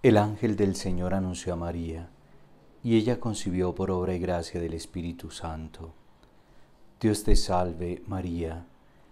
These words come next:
llena eres de gracia. El Señor es contigo. Bendita tú eres entre todas las mujeres, y bendito es el fruto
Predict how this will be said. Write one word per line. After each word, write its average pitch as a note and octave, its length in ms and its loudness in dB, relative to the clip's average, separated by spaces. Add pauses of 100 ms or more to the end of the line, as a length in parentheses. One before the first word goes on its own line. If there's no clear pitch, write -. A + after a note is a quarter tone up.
(300)
llena A2 420 2
eres G2+ 320 0
de F#2+ 120 -2
gracia. E2 640 -6 (720)
El G2 200 2
Señor F#2+ 600 0 (120)
es - 200 -8
contigo. E2+ 760 -10 (880)
Bendita B2 580 4
tú A2+ 220 2
eres G#2 360 0
entre F2+ 340 -4
todas F2 300 -4
las E2+ 200 -6
mujeres, F#2 680 -6 (600)
y B2+ 100 4
bendito A2 460 0
es B2 120 -8
el G#2+ 120 -2
fruto A2+ 640 -4